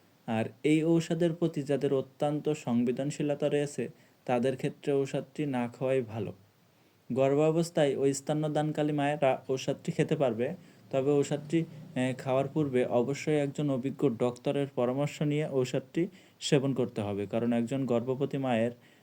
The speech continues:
এ, বিভিন্ন দিক বিবেচনা করে বা তার শারীরিক কন্ডিশন ও অন্যান্য দিক বিবেচনা করে ঔষধের ডোজ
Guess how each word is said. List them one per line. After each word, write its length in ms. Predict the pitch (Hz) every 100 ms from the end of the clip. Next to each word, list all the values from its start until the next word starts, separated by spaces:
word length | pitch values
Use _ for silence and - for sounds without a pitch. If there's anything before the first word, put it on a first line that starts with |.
| _
এ, 260 | 120 120 117 110
বিভিন্ন 300 | 131 139 147 147
দিক 200 | 139 139
বিবেচনা 460 | 131 131 131 135 135
করে 180 | 135 120
বা 180 | 113 120
তার 200 | 117 131 -
শারীরিক 360 | 123 117 120 120
কন্ডিশন 500 | 120 127 131 131 117
ও 60 | 131 127
অন্যান্য 480 | 120 120 127 131
দিক 160 | 135 139 139
বিবেচনা 380 | 139 139 139 139
করে 220 | 139 117 113
ঔষধের 540 | 120 113 127 120 139 120
ডোজ 300 | 123 139